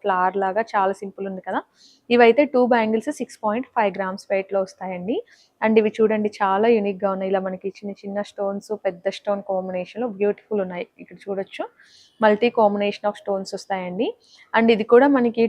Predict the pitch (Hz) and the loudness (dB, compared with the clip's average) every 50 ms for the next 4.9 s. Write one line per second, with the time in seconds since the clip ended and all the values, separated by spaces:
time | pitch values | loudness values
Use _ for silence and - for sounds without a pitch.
0 | 226 233 233 226 247 233 220 214 214 233 226 - 226 208 - 220 214 202 185 - | 2 2 2 4 4 4 4 2 2 0 0 0 -2 -4 -2 -2 -2 -4 -4 -4
1 | 202 202 - 320 294 233 233 240 269 262 - 233 202 202 208 208 220 208 202 214 | -6 -4 -2 0 0 2 2 2 0 2 2 4 4 4 4 2 0 0 0 -2
2 | 208 - 220 202 185 180 - 196 185 180 - - 185 180 175 190 _ - 208 214 | -4 -4 -2 -2 -2 0 2 2 2 2 0 -4 -8 -8 -8 -6 _ 2 4 4
3 | 226 233 226 226 - 285 - - 208 185 185 180 190 190 190 190 180 - 190 - | 4 4 2 0 -4 -10 -6 -2 -2 -2 -2 -2 -6 -8 -8 -8 -10 -12 -14 -14
4 | _ - 196 247 453 571 _ _ - - _ _ _ - 233 220 226 | _ -6 -4 -4 -4 -4 _ _ -20 -20 _ _ _ -2 0 2 4